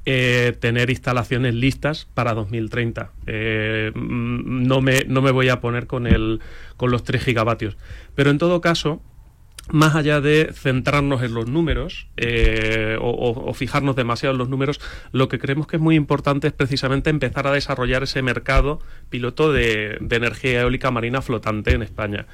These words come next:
Es decir, yo creo que no tenemos que obsesionarnos tanto con llegar a tres gigavatios en dos mil treinta, sino con ponerlo en marcha, empezar a poner en marcha los primeros parques,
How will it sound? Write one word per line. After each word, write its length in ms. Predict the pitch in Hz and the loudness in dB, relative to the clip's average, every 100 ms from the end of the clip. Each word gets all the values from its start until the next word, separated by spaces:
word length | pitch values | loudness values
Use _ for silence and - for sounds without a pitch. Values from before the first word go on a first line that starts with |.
| - - - | -20 -20 -4
Es 80 | 120 | 0
decir, 420 | 117 117 117 - - | 0 2 -2 -2 -8
yo 240 | 117 135 | -2 0
creo 140 | 156 151 | 0 0
que 80 | |
no 100 | 147 | 0
tenemos 240 | 156 156 147 | 0 0 -2
que 100 | 143 | -4
obsesionarnos 680 | 127 139 - 139 139 135 | -2 -2 0 2 2 2
tanto 340 | - 147 127 110 | 2 0 0 -2
con 100 | 110 | 0
llegar 260 | 110 120 | 2 2
a 80 | 135 | 2
tres 200 | 131 135 | 0 -2
gigavatios 440 | - 123 139 135 113 | -2 0 0 -2 -4
en 80 | |
dos 80 | 113 | -2
mil 160 | 131 127 | -2 -2
treinta, 360 | 135 135 151 - - - - | -2 -2 -4 -8 -16 -20 -8
sino 280 | - 120 | -2 0
con 220 | 113 123 117 | 0 0 0
ponerlo 340 | 117 135 147 | 0 2 2
en 80 | 143 | 2
marcha, 380 | 143 151 160 160 | 2 0 -4 -2
empezar 420 | 131 117 - 143 | -2 -2 -2 -2
a 80 | 147 | -2
poner 220 | 139 135 | -2 -4
en 100 | 123 | -2
marcha 280 | 123 135 135 | -4 -4 -2
los 120 | 123 | -2
primeros 360 | - 123 131 131 | -2 0 2 2
parques, 460 | 151 139 139 202 | 0 -2 -2 -6